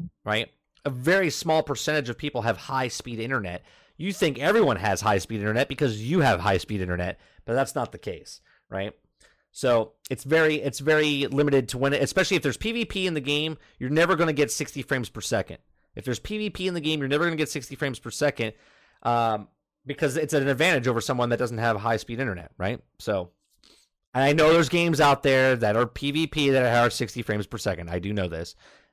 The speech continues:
but again, it's not fair, and that's why they don't mostly do it for the, for the most part. <clears throat> Has two ten eighty Ti's. Jesus.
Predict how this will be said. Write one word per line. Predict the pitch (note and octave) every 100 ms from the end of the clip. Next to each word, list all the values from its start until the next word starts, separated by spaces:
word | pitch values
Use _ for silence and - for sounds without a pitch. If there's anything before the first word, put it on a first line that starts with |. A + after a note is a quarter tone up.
| _ _ -
but | G#2
again, | A2+ F#2 E2 _ _ _ _ _ G#2
it's | -
not | G2
fair, | - C3+ C3+ C3 B2+ A#2+ -
and | G#2
that's | G#2+ -
why | A2
they | G#2
don't | G#2 G2+
mostly | G2+ G#2
do | F#2+ F#2+
it | F#2+ _ _ _ _ _
for | - G2+
the, | D2+
for | G#2+
the | G2
most | G2 -
part. | E2 - _ _ _ _ _ _ _ _ _ _ _ _ _
<clears throat> | C#3 - B2 - _ _ _ _ _ _ _
Has | C#3 A#2
two | - A3 A#3
ten | D#3+
eighty | A#2+ A2 G2+ - A#2 G#2
Ti's. | G2 F#2+ G2 -
Jesus. | F#2+ G#2 G2+ E2+ -